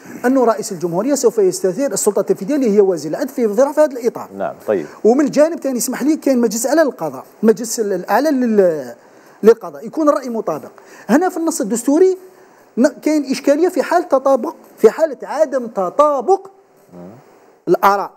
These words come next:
Speaker 1: بين رئيس الجمهورية ومجلس الأعلى للقضاء. كيف يتم فصل؟ ن-، ن-، نضع، نقع في إشكالية دستورية، هذه نقطة.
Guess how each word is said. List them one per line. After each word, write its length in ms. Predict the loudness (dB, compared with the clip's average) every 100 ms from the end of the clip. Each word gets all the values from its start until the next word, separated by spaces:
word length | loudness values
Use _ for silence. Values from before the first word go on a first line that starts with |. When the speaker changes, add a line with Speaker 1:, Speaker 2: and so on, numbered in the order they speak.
| -4
Speaker 1:
بين 200 | -2 -2
رئيس 300 | -6 -6 -8
الجمهورية 300 | -4 -2 -2
ومجلس 220 | -2 -2
الأعلى 160 | 2 2
للقضاء. 320 | 0 -8 -12 -18 -20 -6 0
كيف 200 | 2 2
يتم 300 | 0 0 -6
فصل؟ 260 | -8 -10
ن-، 300 | -10 -6 0
ن-، 300 | 2 2 2
نضع، 340 | 2 2 2 -2 -12 _ -18 -2
نقع 280 | 0 0 -4
في 160 | -6
إشكالية 400 | -12 -2 0 0
دستورية، 580 | -2 -4 -2 -2 -2 0
هذه 140 | 0 2
نقطة. 280 | 0 -2